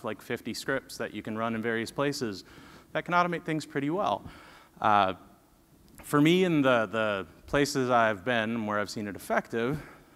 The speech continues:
uh, it comes down to applying these DevOps philosophies and methodologies into your infrastructure, uh, using them together. You start having common tools.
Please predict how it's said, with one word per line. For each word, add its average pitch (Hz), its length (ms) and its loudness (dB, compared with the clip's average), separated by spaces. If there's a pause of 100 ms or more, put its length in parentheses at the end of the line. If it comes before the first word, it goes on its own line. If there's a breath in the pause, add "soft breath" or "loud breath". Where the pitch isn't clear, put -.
(220 loud breath)
uh, 120 320 0
it 139 180 -6
comes 160 240 0
down 156 300 6
to 127 480 -2 (480 loud breath)
applying 151 580 4
these 110 720 -2 (480 loud breath)
DevOps 123 460 4
philosophies 120 680 0
and 120 80 -2
methodologies 117 920 2
into 123 680 0 (200)
your 139 160 2
infrastructure, 98 760 -2 (420 loud breath)
uh, 101 380 6
using 139 320 6
them 139 140 6
together. 139 420 2
You 98 140 -4
start 135 240 -2
having 135 260 0
common 135 380 0
tools. 104 580 2